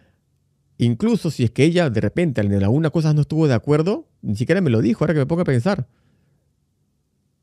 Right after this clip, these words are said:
Ni siquiera cuestionaba. Yo le contaba todo lo que estaba haciendo. Creo que había un tema de ahí de, de fe ciega y creencia absoluta de que todo va a estar bien,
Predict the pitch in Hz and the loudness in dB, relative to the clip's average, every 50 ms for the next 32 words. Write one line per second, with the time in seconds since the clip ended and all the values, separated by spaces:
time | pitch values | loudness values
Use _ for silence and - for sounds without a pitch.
0 | _ _ - 120 117 139 185 226 220 214 175 - - 113 131 190 226 196 113 95 | _ _ -2 0 2 2 2 2 2 2 0 2 2 0 0 2 2 2 0 -2
1 | - 110 - _ - 131 160 196 - 127 110 104 - 151 175 170 - 175 175 147 | -4 -8 -14 _ -6 -2 0 0 0 0 -2 0 0 -2 -2 0 0 -2 0 0
2 | 123 - 147 156 156 139 - 196 185 143 131 165 175 214 202 185 139 139 156 180 | -2 -2 0 0 0 0 0 0 0 0 0 0 0 0 2 2 4 4 4 4
3 | 190 190 175 170 185 180 196 180 143 127 143 175 170 180 170 143 - - - - | 2 2 0 -2 -2 0 2 2 2 2 2 2 2 0 0 0 -4 -10 -20 -20
4 | - - _ _ _ _ - 110 110 107 101 107 - _ _ _ _ _ _ _ | -20 -20 _ _ _ _ -6 -2 0 0 0 0 -4 _ _ _ _ _ _ _
5 | _ - - 165 156 139 - - 190 185 180 165 160 175 196 247 294 - _ _ | _ -4 0 0 0 0 0 2 2 4 4 4 2 2 0 0 -4 -8 _ _
6 | _ _ _ _ _ _ _ _ _ _ _ _ _ _ _ _ _ _ - 117 | _ _ _ _ _ _ _ _ _ _ _ _ _ _ _ _ _ _ -8 -6
7 | 107 - 107 107 127 139 147 135 - 156 135 - - 120 135 143 135 131 - 107 | -4 -2 2 2 4 4 2 2 0 -2 0 0 0 2 4 2 2 0 0 -2
8 | 127 165 185 _ _ _ _ _ _ _ _ _ _ _ _ _ _ _ _ _ | -2 -2 -4 _ _ _ _ _ _ _ _ _ _ _ _ _ _ _ _ _
9 | _ _ _ _ _ _ _ _ _ _ _ _ _ _ _ - 113 104 95 101 | _ _ _ _ _ _ _ _ _ _ _ _ _ _ _ -2 0 2 2 2
10 | 90 - 143 147 151 151 151 143 - - 139 131 135 170 185 156 107 98 | 2 2 2 2 4 4 2 0 0 -2 -2 0 0 0 0 0 -2 -4